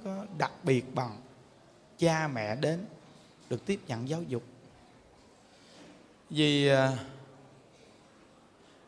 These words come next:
à, con nít nó ảnh hưởng người lớn lắm quý vị.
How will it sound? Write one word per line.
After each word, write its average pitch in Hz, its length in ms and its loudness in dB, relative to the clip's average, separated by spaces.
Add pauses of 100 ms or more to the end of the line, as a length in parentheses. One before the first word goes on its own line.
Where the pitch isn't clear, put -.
(1300)
à, 151 220 -2
con 185 140 2
nít 240 200 12
nó 196 80 2
ảnh 180 100 4
hưởng 175 220 2
người 156 120 2
lớn 196 200 2
lắm 240 100 -4
quý 220 100 -2
vị. 151 120 2